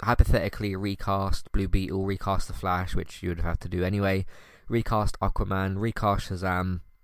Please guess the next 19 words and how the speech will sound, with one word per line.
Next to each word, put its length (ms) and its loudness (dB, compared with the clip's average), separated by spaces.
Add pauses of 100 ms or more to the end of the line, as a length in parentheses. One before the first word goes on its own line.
(800)
and 540 0 (120)
reboot 400 4
it 140 -2
so 120 -4
you 140 0
start 300 2
a 80 2
fresh 220 -2
story, 580 0 (720)
what 460 0
is 180 -2
the 140 -2
point 360 4
in 140 -4
any 180 -2
of 100 -2
those 220 -2
four 240 -4
films? 540 -6